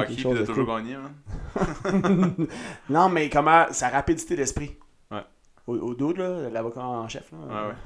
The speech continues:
Speaker 1: <laughs> Je sais pas trop, euh, comment il s'appelle, je me souviens plus.
Speaker 2: Steve, euh,
Speaker 1: Steve ?
Speaker 2: Harvey, non, Harvey
Speaker 1: Harvey.
Speaker 2: Specter. Ouais.
Speaker 1: Harvey Specter ?
Speaker 2: Ouais.
Speaker 1: Ok. Fait que lui, là, euh, tu sais, il, il est vite.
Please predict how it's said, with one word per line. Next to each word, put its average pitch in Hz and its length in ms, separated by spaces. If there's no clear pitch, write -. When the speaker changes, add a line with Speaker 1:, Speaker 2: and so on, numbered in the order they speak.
Speaker 1:
<laughs> - 40
Je - 60
sais - 60
pas 120 100
trop, 120 80
euh, 135 340
comment 123 140
il 127 60
s'appelle, 135 240
je 131 40
me 123 60
souviens 117 180
plus. - 120
Speaker 2:
Steve, 120 560
euh, 110 200
Speaker 1:
Steve ? - 220
Speaker 2:
Harvey, 120 340
non, 107 180
Harvey 104 240
Speaker 1:
Harvey. 165 160
Speaker 2:
Specter. 120 280
Ouais. 110 80
Speaker 1:
Harvey 175 200
Specter ? 202 260
Speaker 2:
Ouais. 110 60
Speaker 1:
Ok. 131 240
Fait 101 120
que 123 80
lui, 143 180
là, 151 100
euh, 131 300
tu - 60
sais, 151 100
il, 123 340
il 120 80
est - 40
vite. 165 320